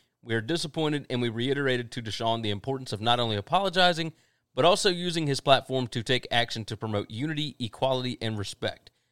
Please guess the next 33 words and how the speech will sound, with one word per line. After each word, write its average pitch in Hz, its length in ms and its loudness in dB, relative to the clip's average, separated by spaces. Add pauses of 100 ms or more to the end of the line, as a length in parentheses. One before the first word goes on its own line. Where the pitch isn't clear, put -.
(140)
We 117 120 -4
are 113 80 2
continuing 170 560 0
to 156 140 0
evaluate 127 460 6
the 117 60 -4
circumstances 120 760 -4 (320)
and 120 180 0
will 139 140 6
take 127 240 0
appropriate 110 420 -2
action. 127 300 4
We 107 100 -4
take 127 160 -4
these 131 160 -8
matters 110 240 0
very 107 220 2
seriously 117 640 0 (400)
and 160 180 2
are 151 80 6
committed 151 440 0
to 143 100 -2
continuing 135 480 -2
to 123 100 2
have 113 160 2
productive 131 400 -2
and 123 100 -2
meaningful, 110 400 -4 (220)
uh, 110 140 2
meaningful 131 340 0
conversation 107 640 0
with 117 180 -4
Deshaun, 104 400 0